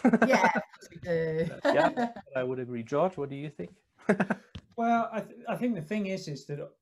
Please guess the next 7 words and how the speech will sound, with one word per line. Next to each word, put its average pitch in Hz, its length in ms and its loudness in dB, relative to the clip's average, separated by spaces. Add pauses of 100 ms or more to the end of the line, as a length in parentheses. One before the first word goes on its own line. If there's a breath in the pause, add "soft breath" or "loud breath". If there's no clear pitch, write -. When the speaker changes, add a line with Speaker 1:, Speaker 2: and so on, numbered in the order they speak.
Speaker 3:
all 170 240 -2
o-, 156 160 -4 (100)
objects 151 460 -8
ultimately, 131 920 -10 (120)
um, 123 600 -10 (400)
ul-, 156 240 -6
ultimately 147 800 -8